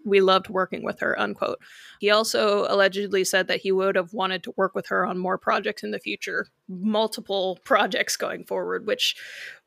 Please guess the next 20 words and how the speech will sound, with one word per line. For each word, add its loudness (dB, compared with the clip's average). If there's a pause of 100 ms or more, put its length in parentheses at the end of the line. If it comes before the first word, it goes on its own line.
(260)
that's, 2
that's 4
a 2
good 2
sign. 2
Like, 2
if -2
you -4 (180)
get 4
a 2
great -2 (320)
director 0 (480)
who 2
kinda 2
latches 0
onto -2
you. 4
It's 0
kinda 4
like 4